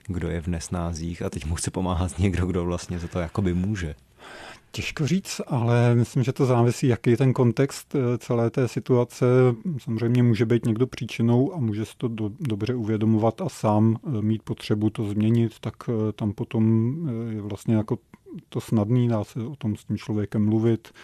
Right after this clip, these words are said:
Speaker 2: eh, co od něj potřebuju, co bych potřeboval jinak. Eh, případně se dá využít nějaká odborná forma pomoci, ale pokud si to č-,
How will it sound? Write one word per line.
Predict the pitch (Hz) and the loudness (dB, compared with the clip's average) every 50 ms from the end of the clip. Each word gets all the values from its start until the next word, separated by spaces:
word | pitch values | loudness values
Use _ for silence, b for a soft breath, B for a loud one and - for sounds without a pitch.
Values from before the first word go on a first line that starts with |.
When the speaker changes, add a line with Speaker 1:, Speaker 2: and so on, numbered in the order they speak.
| B B B B B B - | B B B B B B -4
Speaker 2:
eh, | 123 104 104 104 - | -4 -2 -4 -6 -8
co | - - 151 | -8 -8 -8
od | 131 98 95 | -6 -4 -4
něj | 107 101 - | -4 -4 -4
potřebuju, | - 110 - - - - 98 104 107 104 101 101 101 98 | -6 -8 -10 -8 -8 -6 -2 0 0 0 0 0 -2 -4
co | - - 98 | -6 -8 -8
bych | 90 - - | -8 -8 -8
potřeboval | - - - - - 107 104 104 | -12 -16 -12 -6 -4 -2 0 2
jinak. | 104 101 101 104 104 104 110 - - B B B B B B B B B B B B - | 2 2 4 4 2 2 0 -4 -8 B B B B B B B B B B B B -2
Eh, | 123 107 107 104 98 | -2 0 0 0 -2
případně | - - - - - - 101 95 101 - | -4 -8 -12 -12 -8 -6 -4 -2 -4 -4
se | - - 104 | -4 -4 -2
dá | 101 98 | -2 0
využít | 98 101 98 95 101 101 - 107 | 0 0 -2 -2 -2 -4 -4 -4
nějaká | 98 95 92 - 110 104 101 | -4 -4 -4 -2 -2 -2 -2
odborná | 101 139 160 120 98 92 101 101 104 107 110 110 101 | -2 -4 -6 -8 -8 -6 -4 -2 0 0 0 0 -2
forma | - - 113 104 107 104 | -4 -4 -2 -2 -2 -2
pomoci, | - - 113 110 113 113 - - 123 120 117 131 - B B B B B B B B B | -2 0 0 0 0 0 0 0 0 0 0 0 -4 B B B B B B B B B
ale | 165 131 110 110 | -4 -4 -4 -2
pokud | - 135 - - 131 - | -2 -4 -2 -4 -6 -6
si | - - | -4 0
to | - 131 | 2 2
č-, | 127 - | 2 2